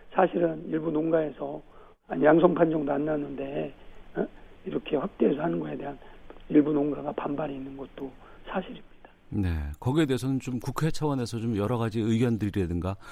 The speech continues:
Speaker 2: 목소리를 좀 들어주셨으면 좋겠다는 생각이
Speaker 1: 아,
Speaker 2: 들고요.
Speaker 1: 네, 맞습니다.
Speaker 2: 끝으로, 아,
Speaker 1: 네.
Speaker 2: 앞서서 이게 잘못, 자칫 잘못하다가는 뭐 재난 수준까지도 확대될 수 있다는 우려,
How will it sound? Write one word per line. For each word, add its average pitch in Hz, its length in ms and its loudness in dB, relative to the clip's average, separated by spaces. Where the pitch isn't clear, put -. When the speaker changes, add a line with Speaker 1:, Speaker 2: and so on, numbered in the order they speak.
Speaker 2:
목소리를 113 480 0
좀 101 360 0
들어주셨으면 113 600 2
좋겠다는 98 380 -4
생각이 92 260 0
Speaker 1:
아, - 20 0
Speaker 2:
들고요. 90 540 0
Speaker 1:
네, 156 160 4
맞습니다. - 420 -14
Speaker 2:
끝으로, 160 540 6
아, 123 220 -4
Speaker 1:
네. 113 80 -2
Speaker 2:
앞서서 123 380 -2
이게 123 220 0
잘못, 147 380 4
자칫 - 280 -6
잘못하다가는 123 1000 0
뭐 104 200 -2
재난 135 300 6
수준까지도 131 600 -2
확대될 117 540 -2
수 - 260 -4
있다는 104 400 0
우려, 104 400 4